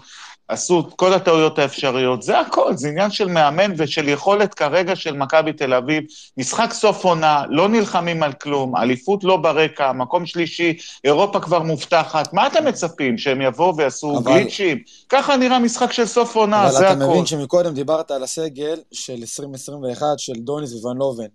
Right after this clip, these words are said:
Speaker 2: וכאילו בהבדל בינו לבין הסגל הזה, מעונה, מעונה לעונה, הסגל שלך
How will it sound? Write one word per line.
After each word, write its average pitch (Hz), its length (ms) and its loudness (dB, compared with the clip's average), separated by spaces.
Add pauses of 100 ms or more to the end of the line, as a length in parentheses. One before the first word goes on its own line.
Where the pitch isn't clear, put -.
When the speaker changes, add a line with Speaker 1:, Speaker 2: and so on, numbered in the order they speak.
(120)
Speaker 2:
וכאילו 131 640 -8
בהבדל 131 480 0
בינו 143 320 -4
לבין 143 220 -6
הסגל 135 360 -6
הזה, 123 180 -6 (200)
מעונה, 143 440 0 (100)
מעונה 147 320 -2
לעונה, 151 380 -6 (600)
הסגל 165 340 -4
שלך 151 200 -8